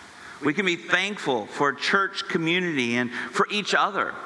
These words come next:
when we're supporting each other and sharing the gospel. And that draws us together when we do those types of things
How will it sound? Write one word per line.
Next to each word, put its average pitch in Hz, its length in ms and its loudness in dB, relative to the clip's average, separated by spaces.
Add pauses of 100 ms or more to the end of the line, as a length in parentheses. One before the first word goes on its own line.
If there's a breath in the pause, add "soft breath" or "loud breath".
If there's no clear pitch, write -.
(300 loud breath)
when 147 220 2
we're 180 200 2
supporting 185 800 0
each 131 220 0
other 143 340 4
and 135 220 -2
sharing 185 560 0
the 151 100 0
gospel. 104 680 -2 (920)
And 131 140 2
that 175 180 2
draws 190 400 0
us 180 180 0
together 165 640 2 (220 loud breath)
when 135 220 2
we 143 140 0
do 151 260 0
those 139 320 -2
types 147 320 0
of 135 80 -6
things 120 500 0